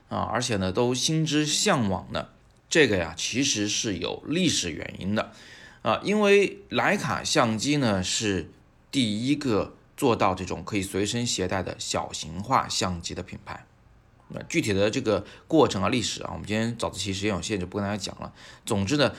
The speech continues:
它是第一台做到小型化相机的。那这个其实是一个非常重大的进步，因为以前我们用相机是用那种特别特别大的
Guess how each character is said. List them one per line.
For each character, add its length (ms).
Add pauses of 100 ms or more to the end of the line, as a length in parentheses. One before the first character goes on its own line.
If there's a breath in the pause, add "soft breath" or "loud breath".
它 120
是 100
第 220
一 40
台 400 (320 loud breath)
做 140
到 280
小 360
型 180
化 180
相 240
机 140
的。 140 (300 loud breath)
那 300 (240 loud breath)
这 160
个 140
其 200
实 60
是 560
一 140
个 160
非 340
常 320
重 240
大 160
的 80
进 240
步， 220
因 140
为 100
以 240
前 400
我 80
们 160
用 160
相 180
机 160
是 140
用 160
那 60
种 180
特 400
别 260
特 180
别 160
大 280
的 100